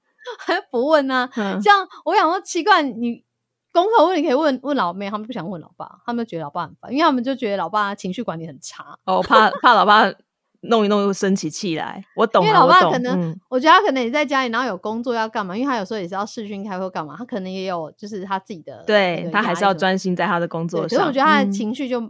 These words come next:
Speaker 1: 不是很好。
Speaker 2: 嗯。对，
Speaker 1: 可是我就觉得说，
Speaker 2: 不耐烦啦，嗯。
Speaker 1: 对，可是我觉得就是大家都这样，可能就是互相体谅啊。
Speaker 2: 对，就是爸爸们要知道，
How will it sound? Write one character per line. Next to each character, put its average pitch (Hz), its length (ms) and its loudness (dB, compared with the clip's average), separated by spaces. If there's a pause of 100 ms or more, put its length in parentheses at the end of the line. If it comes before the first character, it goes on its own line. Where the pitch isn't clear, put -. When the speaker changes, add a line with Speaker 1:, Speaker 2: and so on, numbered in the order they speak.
(160)
Speaker 1:
不 180 80 -10
是 202 180 -6
很 160 220 -12
好。 - 140 -6
Speaker 2:
嗯。 - 260 -20
对， 170 320 -6 (340)
Speaker 1:
可 226 80 -2
是 330 60 4
我 302 40 6
就 226 180 4
觉 247 100 0
得 151 80 2
说， - 0 -
Speaker 2:
不 147 40 2
耐 - 0 -
烦 - 0 -
啦， 262 440 -2
嗯。 160 200 -4
Speaker 1:
对， 202 220 0
可 226 100 0
是 320 120 4
我 277 100 0
觉 226 160 -2
得 233 60 -4
就 254 180 -10
是 262 140 -4
大 247 160 0
家 226 100 2
都 220 160 -2
这 202 220 -2
样， 180 240 -6
可 175 80 -6
能 160 80 -6
就 226 120 -8
是 226 240 -6 (120)
互 214 180 -8
相 170 220 -6
体 - 200 -18
谅 143 120 -12
啊。 58 120 -20
Speaker 2:
对， 165 160 -6
就 175 140 -8
是 165 540 -6 (160)
爸 202 100 2
爸 165 160 2
们 143 160 -6
要 170 140 -2
知 160 160 -8
道， 151 280 -2